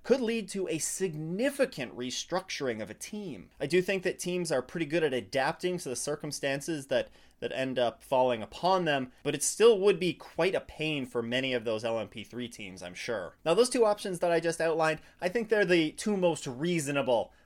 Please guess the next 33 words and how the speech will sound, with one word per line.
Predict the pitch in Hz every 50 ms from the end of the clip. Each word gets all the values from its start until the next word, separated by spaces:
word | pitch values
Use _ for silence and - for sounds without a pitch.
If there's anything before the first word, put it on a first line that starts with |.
| _ -
of | 120 127 127 120 -
what | 131 135 151 143
I | 139 135
will | 135 131 120
present | - - 135 127 123 117 147 131 120 120 - -
to | - -
you | 120 113 107 -
today. | - 117 113 101 101 98 113 143 - _ - -
But | 220 247
I've | 311 392 415 370
been | 349 339 269
thinking, | - 294 294 262 - 220 160 127 107 - -
and | 151 165 208
there's | 285 320 -
a | 440 427
couple | - - 339 330 - 302 269 247
of | 240 214
other | 233 233 208 202 190 185
creative | - - 185 190 185 185 180 175 160 156 143
options | 156 165 175 170 175 - 151 135 131 123 123
that | 123 120
I | 117 117
would | 117 113
like | 113 107 104 -
to | - -
propose. | - 113 - - 156 160 156 139 120 117 95 - - - - _ -
First, | - 254 233 220 269 277 - -
my | 208 208 202 196
slightly | 185 - - - 226 247 240 196 214 214 208 196
more | 196 196 185 180 175 165 151 143 127 113 - - _ - _ _ -
out | 196 202 220 220 214 -
there | 165 156 156 156 151 147 143 139 139 135 131
idea | 139 135 131 135 135 135 127 117 117 113 131 165 175